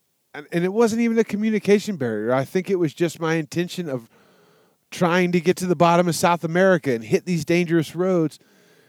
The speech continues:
that I almost forgot and missed the opportunity to really sit down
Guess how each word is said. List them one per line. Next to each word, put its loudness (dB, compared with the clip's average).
that 0
I 0
almost 2
forgot -2
and -6
missed 0
the 2
opportunity -2
to -6
really 2
sit -4
down -4